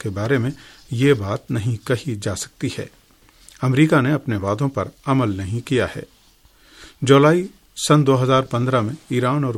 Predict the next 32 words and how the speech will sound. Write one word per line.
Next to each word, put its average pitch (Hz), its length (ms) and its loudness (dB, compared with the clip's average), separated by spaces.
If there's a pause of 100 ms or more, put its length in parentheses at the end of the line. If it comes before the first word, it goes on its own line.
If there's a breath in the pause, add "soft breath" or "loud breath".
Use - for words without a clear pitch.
گروپ 135 220 -2
پانچ 117 260 -2
جمع 107 220 -2 (100)
ایک 123 260 -2
کے 113 100 -6
درمیان 107 480 -4 (420 loud breath)
ایٹمی 123 340 0
معاہدہ 107 420 -2 (140)
ہوا 101 120 0
تھا، - 220 -14 (280)
جسے 120 320 -2 (400 soft breath)
مشترکہ 131 460 0
جامع 117 360 -2 (100)
ایکشن 117 360 -4
پلان 113 340 -4
کے 104 120 -8
نام 117 240 -2
سے 113 160 -6 (300)
جانا 110 260 -4
جاتا 98 320 -10 (100)
ہے۔ - 60 -14 (1080 loud breath)
اس 139 180 2
معاہدے 147 360 4
کو 165 180 0
دو 127 200 0
سال 139 260 2
مکمل 113 500 -2
ہو 101 100 -8
چکے - 280 -6
ہیں، 143 140 -2
لیکن 110 300 -4
امریکہ 101 440 -4